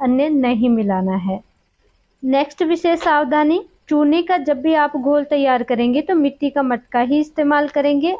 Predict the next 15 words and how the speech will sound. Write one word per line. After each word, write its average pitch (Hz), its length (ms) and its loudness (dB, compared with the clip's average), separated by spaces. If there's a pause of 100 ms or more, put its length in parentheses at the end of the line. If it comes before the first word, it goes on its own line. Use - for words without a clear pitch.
(120)
और 247 280 2 (680)
copper 277 240 0
sulphate 349 440 -2
का 339 140 -2
घोल 294 260 0
तैयार 262 380 0
करेंगे 240 380 0
तो 330 140 -2
best 262 360 -2
रहेगा 233 320 0
कि 262 180 -2
आप 240 240 0
plastic 220 520 -4
की, 302 160 -2
अ, 349 80 -2